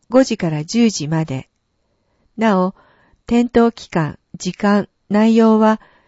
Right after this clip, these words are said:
予告なく変更する場合があります。豊明市新田町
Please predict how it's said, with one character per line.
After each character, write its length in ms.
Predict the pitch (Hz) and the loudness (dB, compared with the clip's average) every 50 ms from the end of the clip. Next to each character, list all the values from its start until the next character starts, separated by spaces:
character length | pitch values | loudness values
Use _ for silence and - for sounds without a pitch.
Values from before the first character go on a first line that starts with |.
| _ _ _ - | _ _ _ -2
予 120 | 196 190 196 | 0 0 2
告 280 | - 262 254 - 262 254 | 2 2 0 2 0 0
な 160 | 247 254 247 | 0 -2 -2
く 240 | - - 156 - _ _ | -2 -6 -6 -6 _ _
変 300 | - - - 240 247 240 | -16 -8 -6 -4 -4 0
更 160 | - 254 247 | 2 2 2
す 120 | 240 - 247 | 4 2 2
る 140 | 233 226 196 | 2 2 2
場 180 | 190 190 202 | 2 2 2
合 140 | 208 220 214 | 2 2 0
が 140 | 208 208 202 | 0 0 0
あ 60 | 202 | 0
り 120 | 196 190 | 0 0
ま 160 | 190 185 185 190 | 0 0 0 -2
す。 160 | - - _ _ _ _ _ _ _ _ _ _ _ _ _ _ _ - - | -4 -6 _ _ _ _ _ _ _ _ _ _ _ _ _ _ _ -2 0
豊 340 | 214 214 226 240 247 247 247 - | 4 6 6 6 6 4 2 2
明 100 | - 240 | 0 0
市 320 | 233 - - 147 147 - _ _ | 0 0 -4 -6 -6 -8 _ _
新 380 | - - - - 247 247 240 240 | -12 -8 -4 -4 -2 -2 -2 0
田 240 | 240 247 240 214 196 | 2 2 2 2 0
町 380 | - - - 143 139 - - | -4 -6 -6 -6 -6 -6 -10